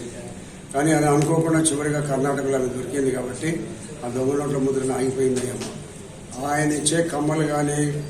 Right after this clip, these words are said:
లోలాకులు కానీ, చెవులకు ఇచ్చే దుద్దులు కానీ, ముఠా కమ్మలు కానీ,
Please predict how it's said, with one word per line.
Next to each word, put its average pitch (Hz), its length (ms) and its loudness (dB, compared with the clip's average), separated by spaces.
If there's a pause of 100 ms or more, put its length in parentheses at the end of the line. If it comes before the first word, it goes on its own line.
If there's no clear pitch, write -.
(320)
లోలాకులు 147 500 2
కానీ, 139 300 2
చెవులకు 139 720 -2
ఇచ్చే 139 200 -2
దుద్దులు 131 420 -2
కానీ, 135 300 4
ముఠా 123 280 -2
కమ్మలు 135 300 -2
కానీ, 131 380 -2